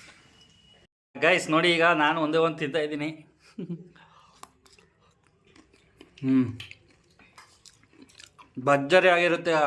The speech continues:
ಅವ್ರ ಅಂಗಡಿನಲ್ಲಿ, ಸೂಪರಾಗಿರುತ್ತೆ. ನೀವು ಒಂದ್ಸಲ ಟ್ರೈ ಮಾಡಿ. ಅವರ ಅಂಗಡಿ ಲೊಕೇಶನ್ನು ಎಲ್ಲನೂ ನಾನು ಒಂದಿನ ವಿಡಿಯೋ ಮಾಡ್ತೀನಿ ಅವ್ರದ್ದು ಅಂಗಡಿನ.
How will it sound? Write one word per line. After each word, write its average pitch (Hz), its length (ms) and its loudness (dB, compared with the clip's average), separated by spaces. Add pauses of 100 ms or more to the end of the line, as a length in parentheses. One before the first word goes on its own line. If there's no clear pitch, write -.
(460)
ಅವ್ರ 143 200 -6
ಅಂಗಡಿನಲ್ಲಿ, 151 480 -2 (1600)
ಸೂಪರಾಗಿರುತ್ತೆ. 151 840 0 (520)
ನೀವು 151 160 0
ಒಂದ್ಸಲ 160 320 2
ಟ್ರೈ 151 180 0
ಮಾಡಿ. 151 280 -2 (680)
ಅವರ 143 200 2
ಅಂಗಡಿ 170 420 2
ಲೊಕೇಶನ್ನು 165 560 -2
ಎಲ್ಲನೂ 160 400 -2 (1000)
ನಾನು 147 220 -2
ಒಂದಿನ 156 400 0
ವಿಡಿಯೋ 156 320 0
ಮಾಡ್ತೀನಿ 156 340 -2
ಅವ್ರದ್ದು 143 200 -2
ಅಂಗಡಿನ. 139 300 0